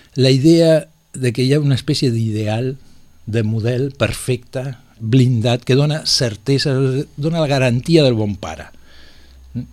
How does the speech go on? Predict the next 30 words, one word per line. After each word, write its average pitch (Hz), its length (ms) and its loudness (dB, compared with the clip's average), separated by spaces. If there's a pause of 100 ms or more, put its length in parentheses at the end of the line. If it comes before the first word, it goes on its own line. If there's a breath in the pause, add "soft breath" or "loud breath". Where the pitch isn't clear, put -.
(140)
sí, - 160 -14 (140)
però 95 180 -14
sí, - 160 -8
i, 123 140 -10 (160)
i 117 40 0
això 117 140 -4
fa 127 160 -4
molt 92 160 -6
de 87 80 -4
mal, 80 240 -6 (400)
perquè 101 320 -10
és - 80 -10
que, 107 300 -6 (560 loud breath)
eh, 107 420 -10
no? 143 160 -6
Moltes 120 340 -8
vegades 113 240 -4
els 101 80 -8
pares 107 220 -6
diuen, 113 160 -6
«Però 120 100 -6
en 120 80 -6
què 147 60 -8
he 135 80 -10
fallat? 120 420 -6
En 110 80 -6
què 131 140 -6
m'he 127 80 -4
equivocat?» 107 420 -6
Bé, 143 140 -10